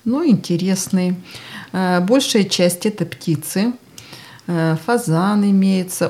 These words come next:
очень хороший отдел – это лесные птицы. Их очень трудно увидеть в природе, а здесь вот они, э, в непосредственной близости, можно внимательно рассмотреть их и запомнить. Много попугайчиков.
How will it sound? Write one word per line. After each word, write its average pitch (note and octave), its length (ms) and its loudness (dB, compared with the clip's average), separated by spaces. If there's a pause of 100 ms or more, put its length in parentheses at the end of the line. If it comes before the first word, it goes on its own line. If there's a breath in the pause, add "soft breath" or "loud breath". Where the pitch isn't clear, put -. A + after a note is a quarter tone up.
очень G3 320 2
хороший F3+ 560 -2
отдел – G3 400 2
это F#3+ 640 -2
лесные F3+ 600 0
птицы. F3 760 -4 (340 loud breath)
Их F#3+ 160 -4
очень F3+ 280 0
трудно A#3+ 360 4
увидеть F3 420 0
в - 80 -16
природе, E3 640 0
а E3 140 -2
здесь G#3 460 -4
вот E3 180 -4
они, F3+ 420 2
э, D#3 380 0
в D#3 80 -2
непосредственной E3 880 -2
близости, F#3+ 640 -2
можно F3 400 2
внимательно E3+ 1040 0
рассмотреть E3+ 720 -4
их D#3+ 220 -10
и E3+ 80 -6
запомнить. D#3+ 760 -4 (400 loud breath)
Много G#3+ 260 0
попугайчиков. F#3+ 1200 -2